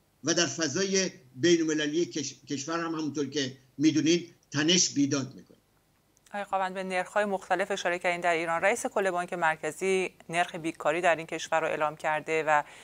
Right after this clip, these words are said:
Speaker 2: گفته هشت و هشت دهم درصد ارزیابی می‌شه این نرخ. این ارزیابی تا چه اندازه منطبق بر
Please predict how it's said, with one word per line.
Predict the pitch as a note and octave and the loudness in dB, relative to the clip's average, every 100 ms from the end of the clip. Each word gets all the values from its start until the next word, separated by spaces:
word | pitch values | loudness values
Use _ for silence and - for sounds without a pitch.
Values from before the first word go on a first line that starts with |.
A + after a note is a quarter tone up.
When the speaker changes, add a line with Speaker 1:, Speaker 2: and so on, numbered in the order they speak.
| - - | -18 -8
Speaker 2:
گفته | D#3 - F3+ | -4 -2 2
هشت | F#3 - F#3+ | 2 2 -2
و | |
هشت | F#3+ F#3+ - E3 | 2 2 2 -2
دهم | D3+ D#3 E3 E3+ | 4 4 2 -6
درصد | E3 D3 D3 - E3+ D3+ - _ D#3 | 0 0 0 2 4 4 0 _ 2
ارزیابی | D#3+ D#3 C#3+ C#3+ | 2 2 -2 -4
می‌شه | D3 - | -6 -4
این | C#3+ D3 | -4 -6
نرخ. | C#3 C3 - - - - - - _ - _ | -8 -8 -10 -20 -20 -20 -20 -20 _ -20 _
این | D#4 E4+ | 0 4
ارزیابی | A#3+ A#3 B3+ | 4 4 2
تا | A#3 | 2
چه | A3+ - D4 | -2 -2 0
اندازه | A3+ F#3+ F3+ F#3 F#3 F#3 | 0 2 0 2 2 2
منطبق | F#3+ F#3+ F#3+ - F#3 F#3+ G#3+ | 0 -2 -2 2 2 4 2
بر | G#3+ G3+ | 6 6